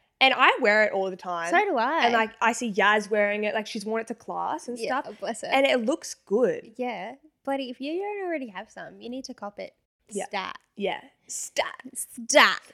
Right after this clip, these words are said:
Speaker 1: Um, other things that's going around this week. This one's a little bit late. Like, this was kinda last week. But did you hear about the whole, like, Drake lawsuit thing?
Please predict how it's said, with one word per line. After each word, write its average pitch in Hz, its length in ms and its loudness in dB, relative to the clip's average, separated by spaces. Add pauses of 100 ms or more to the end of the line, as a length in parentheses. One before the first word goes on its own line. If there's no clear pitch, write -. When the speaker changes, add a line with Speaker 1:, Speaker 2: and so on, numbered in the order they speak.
(180)
Speaker 1:
Um, 294 400 8 (420)
other 311 200 6
things 415 440 0 (300)
that's 262 200 -2
going 214 260 0
around 196 240 2
this 196 160 -8
week. 185 160 -2
This 202 140 -4
one's 269 140 -6
a 311 60 -6
little 254 140 -2
bit - 180 0
late. - 500 -6
Like, 180 240 -8
this 196 160 -8
was 202 80 -12
kinda 196 200 -6
last 170 340 -6
week. - 280 -18
But - 180 0 (300)
did 254 120 -6
you 370 140 6
hear 427 100 -2
about 220 220 0
the 277 60 -4
whole, 254 180 -2
like, 214 240 -2
Drake - 760 -4 (1120)
lawsuit 196 720 0 (240)
thing? 247 280 -4